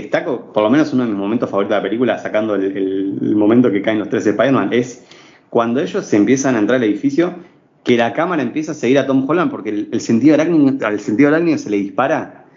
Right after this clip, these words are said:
No, no, no, esa parte hasta que termina, hasta la muerte de la tía May, que es excelente, pero es maravillosa, a mí me encanta, boludo.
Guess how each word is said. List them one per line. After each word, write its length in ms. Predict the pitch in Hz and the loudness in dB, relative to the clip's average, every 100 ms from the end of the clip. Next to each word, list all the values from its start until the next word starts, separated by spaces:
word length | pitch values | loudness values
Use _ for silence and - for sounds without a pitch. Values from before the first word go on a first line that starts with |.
| _ _ _ _ | _ _ _ _
No, 160 | 143 151 | 0 2
no, 60 | |
no, 400 | 156 139 123 - - | 2 0 -4 -8 -6
esa 380 | 202 175 - | -4 -2 -2
parte 260 | 185 208 175 | -4 -4 -4
hasta 140 | 139 | -4
que 80 | 127 | -2
termina, 520 | 135 135 233 240 147 | -2 0 2 0 0
hasta 160 | 123 131 | -2 -4
la 80 | 131 | -2
muerte 280 | 196 208 165 | -2 -2 -2
de 60 | |
la 60 | 131 | 0
tía 140 | 170 | 0
May, 300 | 151 202 - | 0 -2 0
que 80 | 190 | 2
es 420 | 202 - - _ - | 2 0 -16 _ -2
excelente, 1000 | 247 247 - 214 196 247 240 151 131 127 | -2 -2 0 4 4 4 4 4 2 -2
pero 160 | 127 202 | 0 0
es 360 | 233 - - - 175 | -2 -8 -16 -2 0
maravillosa, 760 | 170 160 165 - 220 156 - | 2 0 -2 -2 -4 -2 -2
a 40 | 127 | 0
mí 80 | |
me 80 | 214 | 4
encanta, 580 | 160 131 180 131 110 101 | 4 4 2 -2 -4 -8
boludo. 440 | 101 107 117 - | -8 -6 -6 -8